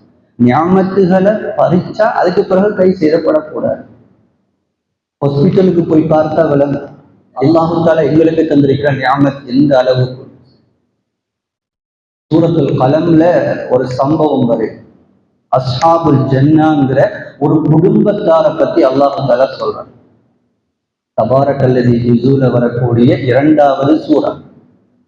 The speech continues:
சூரத்துல் கலம். முன்பொரு காலத்துல ஒரு நல்லடியார், ஒரு நல்ல மனிதர் இருந்தார். அல்லாஹு தஆலாவோட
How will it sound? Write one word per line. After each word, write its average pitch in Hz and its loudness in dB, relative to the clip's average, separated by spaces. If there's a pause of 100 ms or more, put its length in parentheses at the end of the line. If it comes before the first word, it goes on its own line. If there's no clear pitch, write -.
(280)
சூரத்துல் 139 0
கலம். 120 -2 (1700)
முன்பொரு 190 0
காலத்துல 165 0 (240)
ஒரு 147 0 (120)
நல்லடியார், 139 2
ஒரு 123 0
நல்ல 165 2
மனிதர் 131 2
இருந்தார். 110 0 (1800)
அல்லாஹு 185 2 (100)
தஆலாவோட 160 2